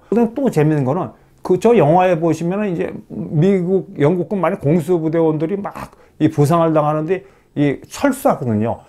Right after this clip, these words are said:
철수할 때 독일군 군의관이 부상당한 영국군이나 미군 포로를 치료해 줍니다.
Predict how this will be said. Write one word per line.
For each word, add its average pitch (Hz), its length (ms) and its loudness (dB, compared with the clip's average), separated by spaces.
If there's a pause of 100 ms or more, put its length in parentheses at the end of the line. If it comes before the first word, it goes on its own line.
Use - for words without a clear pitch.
(200)
철수할 214 1160 0 (160)
때 254 320 2 (440)
독일군 196 800 2
군의관이 147 680 0 (340)
부상당한 196 1040 0 (200)
영국군이나 180 540 2
미군 156 540 -2 (100)
포로를 156 380 -2
치료해 220 360 -4
줍니다. 82 380 -12